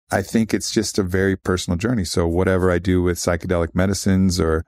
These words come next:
my own kind of personal practices, even meditative practices and some of those things, I try to keep that on my own side and make it more, "These are my personal experiences.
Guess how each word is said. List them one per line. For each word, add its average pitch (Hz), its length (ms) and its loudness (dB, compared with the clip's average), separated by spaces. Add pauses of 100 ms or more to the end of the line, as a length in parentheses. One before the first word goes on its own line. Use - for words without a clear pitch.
my 82 180 0
own 87 340 2
kind 85 300 -2
of 82 200 -2
personal 90 340 -2
practices, 90 840 -2
even 85 380 2 (100)
meditative 90 580 0
practices 92 720 0
and 85 160 -2 (180)
some 101 220 -2
of 101 40 2
those 98 180 0
things, 107 280 -2
I 135 60 -2
try 151 180 -2
to 123 80 -4
keep - 240 -4
that 98 300 -2 (200)
on 104 140 0
my 87 160 0
own 98 160 0
side 107 320 0
and 95 120 0
make 101 220 0
it - 120 -2
more, 90 400 2 (340)
"These 107 160 2
are 101 60 2
my 98 120 4
personal 92 380 -2
experiences. 90 720 -2